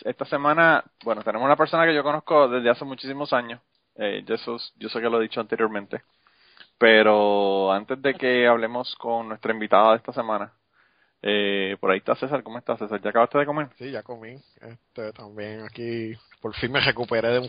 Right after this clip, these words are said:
Speaker 2: fucking catajo que me dio, porque tú sabes que, que no hay, ¿cómo se dice? No good deed goes unpunished.
Speaker 1: Sí,
Speaker 2: Me
Speaker 1: sí,
Speaker 2: fui,
Speaker 1: sí, que te
Speaker 2: me fui de voluntario a, a una, a una escuela elemental
Speaker 1: ¿Hacer qué?
Speaker 2: pa,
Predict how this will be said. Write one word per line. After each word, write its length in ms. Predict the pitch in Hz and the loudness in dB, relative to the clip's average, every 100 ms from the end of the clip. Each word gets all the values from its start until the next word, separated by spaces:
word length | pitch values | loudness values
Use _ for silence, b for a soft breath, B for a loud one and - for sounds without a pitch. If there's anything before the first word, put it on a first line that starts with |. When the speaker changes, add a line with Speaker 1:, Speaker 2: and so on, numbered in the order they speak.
| - | -4
Speaker 2:
fucking 460 | 139 123 123 - 123 | 0 0 -2 -10 -4
catajo 420 | 123 117 131 - | -2 0 0 0
que 120 | 127 | -6
me 100 | 117 | -4
dio, 160 | 120 147 | -2 -2
porque 160 | 127 117 | -2 -4
tú 80 | 117 | 2
sabes 320 | 131 135 131 | 4 4 2
que, 300 | 151 135 120 | 0 0 -2
que 140 | 131 | -6
no 180 | 120 120 | -6 -4
hay, 340 | 127 139 143 131 | -4 -4 -6 -4
¿cómo 180 | 131 131 | -4 0
se 100 | 147 | 0
dice? 300 | 147 127 110 | 2 -2 -2
No 220 | 135 143 | 0 0
good 220 | 147 170 156 | 2 0 2
deed 260 | 170 170 165 - | 0 0 0 2
goes 280 | 160 160 - | 2 2 -2
unpunished. 680 | 156 - 180 151 117 - - - B B B B B B - | -6 -2 2 2 2 0 -2 -10 B B B B B B 0
Speaker 1:
Sí, 200 | 120 113 | 2 4
Speaker 2:
Me 100 | 123 | 4
Speaker 1:
sí, 40 | - | 4
Speaker 2:
fui, 160 | 127 | 0
Speaker 1:
sí, 60 | 104 | 2
que 100 | 110 | 2
te 120 | 143 | 4
Speaker 2:
me 100 | 135 | 2
fui 120 | 135 135 | 4 4
de 100 | 151 | 4
voluntario 840 | 156 156 151 156 143 156 151 139 | 4 0 2 4 6 6 2 0
a, 140 | 131 127 | 0 0
a 160 | 117 123 | -2 -2
una, 280 | 135 143 - | -4 -6 -8
a 120 | 107 | -12
una 520 | 113 123 139 131 117 127 | -12 -12 -10 -8 -6 -8
escuela 420 | - 143 131 143 | -8 0 4 4
elemental 640 | 143 139 135 - 135 143 - _ B B B _ _ _ _ _ _ _ _ | 2 -2 -4 0 0 -2 -12 _ B B B _ _ _ _ _ _ _ _
Speaker 1:
¿Hacer 720 | 262 240 - 277 - 240 240 | -10 -8 -4 -2 0 0 0
qué? 100 | - | 2
Speaker 2:
pa, 420 | 131 123 120 104 | 4 6 4 2